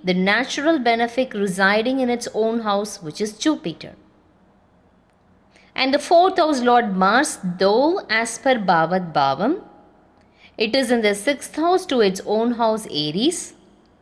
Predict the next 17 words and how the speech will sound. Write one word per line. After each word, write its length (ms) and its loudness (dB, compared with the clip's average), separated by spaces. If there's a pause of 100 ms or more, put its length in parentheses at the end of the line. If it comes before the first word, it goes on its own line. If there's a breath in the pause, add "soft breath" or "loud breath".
(400 soft breath)
It 160 -2
has 240 -2
the 220 -2
aspect 640 -2
of 160 0
Jupiter, 800 -4 (760 soft breath)
and 200 -2
it 180 -2
resides 540 2
in 160 0
the 80 2
house 600 -4 (280)
whose 280 -4
house 420 2
lord 300 2
is 120 -4
exalted. 720 -2